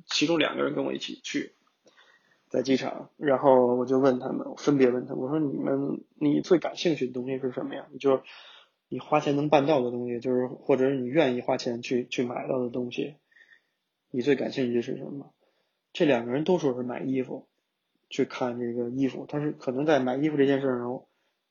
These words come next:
真的是最喜欢的。他别的他也玩儿啊，也，也触碰。我说：“有没有像有的人喜欢探店呀、探美食啊、喝咖啡呀、乱七八糟，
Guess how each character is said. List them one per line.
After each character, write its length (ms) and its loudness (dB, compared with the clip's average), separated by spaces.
真 140 6
的 80 2
是 80 2
最 160 4
喜 220 -2
欢 120 -10
的。 80 -6
他 140 -4
别 200 8
的 100 8
他 80 2
也 120 2
玩 160 0
儿 180 -2
啊， 140 -8
也， 160 -2
也 160 -2
触 200 -2
碰。 200 -4
我 120 -2
说 100 2
：“有 100 2
没 120 0
有 140 2
像 220 0
有 140 4
的 100 6
人 120 6
喜 180 -2
欢 140 -6
探 260 -2
店 260 4
呀、 160 -2
探 180 -2
美 200 -4
食 240 -4
啊、 80 2
喝 180 0
咖 200 -6
啡 160 2
呀、 80 2
乱 180 2
七 60 -6
八 120 0
糟， 200 0